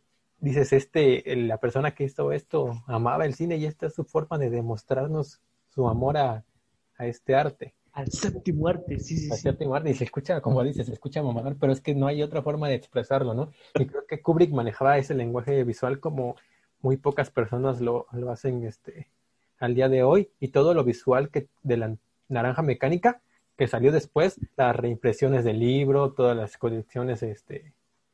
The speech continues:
Speaker 1: de, de la película, del libro, todo se, se basó en ese, en lo visual que creó Kubrick, porque antes cuando el libro, yo no, yo no estuve, ¿no? Pero pues,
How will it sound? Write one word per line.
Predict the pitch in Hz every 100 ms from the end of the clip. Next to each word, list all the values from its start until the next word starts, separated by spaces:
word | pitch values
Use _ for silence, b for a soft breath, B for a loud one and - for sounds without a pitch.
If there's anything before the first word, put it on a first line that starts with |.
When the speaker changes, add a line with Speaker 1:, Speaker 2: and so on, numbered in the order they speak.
| _ _ -
Speaker 1:
de, | 120 113 110 107 107 104
de | 123
la | 104
película, | - 110 117 123 117
del | 110
libro, | 120 170
todo | 170 180
se, | 175 127 123 -
se | - 123
basó | 107 - 170 208 _ _ _
en | - 117
ese, | 117 147 117 107 104 _ _ _ _
en | 131
lo | 113
visual | 113 - 131 135
que | 120
creó | - 113 107
Kubrick, | 139 120 110
porque | - 110 135
antes | 143 156 226
cuando | 139 120
el | 113
libro, | 135 156 135 B B
yo | 139 151
no, | 156 151 123
yo | 131
no |
estuve, | 131 170 120
¿no? | 143 147
Pero | 117 110
pues, | 117 107 -